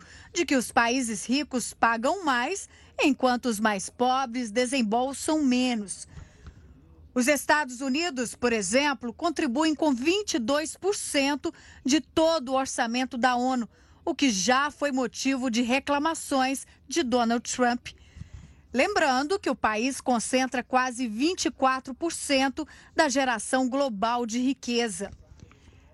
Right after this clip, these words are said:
Há ainda o apoio para as missões de paz, que também é pago pelos países membros.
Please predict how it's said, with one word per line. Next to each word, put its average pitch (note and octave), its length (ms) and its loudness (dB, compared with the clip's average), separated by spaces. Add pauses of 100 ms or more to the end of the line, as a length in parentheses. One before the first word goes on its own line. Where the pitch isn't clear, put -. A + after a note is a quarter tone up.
(220)
Há C4 160 6
ainda D4 420 -2
o C#4 60 2
apoio B3+ 480 -4
para C4+ 180 0
as B3+ 100 -6
missões C4 460 0
de D4+ 100 -2
paz, A3+ 540 -4 (260)
que C#4 140 0
também D4 600 2
é A3+ 40 -2
pago A#3+ 440 -2
pelos B3+ 320 -4
países B3 440 0
membros. A#3+ 600 0